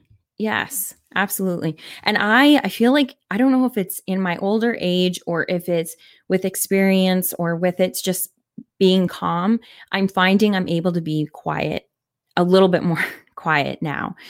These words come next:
Um, I used to always want to fill the silence because I would feel, um, it would feel awkward to me. And so I would want to help and be and do. And, but I realized that sometimes just being quiet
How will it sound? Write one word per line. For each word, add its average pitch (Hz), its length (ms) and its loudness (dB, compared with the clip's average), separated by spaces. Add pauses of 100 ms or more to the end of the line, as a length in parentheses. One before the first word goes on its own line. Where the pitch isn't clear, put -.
(300)
Um, 160 460 2
I 170 80 -2
used 190 280 2
to - 80 -4
always 180 300 2
want 170 240 -4
to 170 320 0
fill 175 300 0
the 175 120 0
silence 220 600 0
because 170 260 -6
I 165 100 -4
would 165 160 -4
feel, 170 440 -2 (420)
um, 165 580 -4 (480)
it 180 40 -4
would 180 120 0
feel 185 280 0
awkward 277 440 0
to 285 140 0
me. 330 260 2 (380)
And 180 180 2
so 196 140 -2
I 175 140 0
would 170 160 0
want 175 460 -2
to 170 640 0 (300)
help 190 380 2
and 180 160 4
be 190 280 4
and 175 160 4
do. 185 440 6
And, 170 260 2 (960)
but 180 280 0
I 185 80 0
realized 180 600 2
that 170 180 -2
sometimes 196 400 0
just 185 180 -2
being 175 220 -2
quiet 180 640 -2